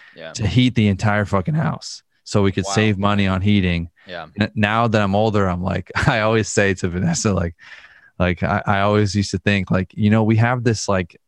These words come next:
Speaker 2: uh, we have these tunnels going through our house, these tunnels of vents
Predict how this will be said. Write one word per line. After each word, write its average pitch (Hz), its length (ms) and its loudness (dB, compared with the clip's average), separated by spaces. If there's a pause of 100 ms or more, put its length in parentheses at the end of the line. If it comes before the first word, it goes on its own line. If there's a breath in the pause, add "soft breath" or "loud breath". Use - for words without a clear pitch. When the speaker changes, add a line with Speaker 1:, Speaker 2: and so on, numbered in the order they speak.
Speaker 2:
uh, 90 300 0 (580)
we 107 120 2
have 127 200 2
these 120 220 0
tunnels 113 800 0
going 98 260 0
through 95 160 0
our 90 160 2
house, 87 520 -2
these 101 200 -2
tunnels 110 460 0
of 90 160 0
vents 98 500 -2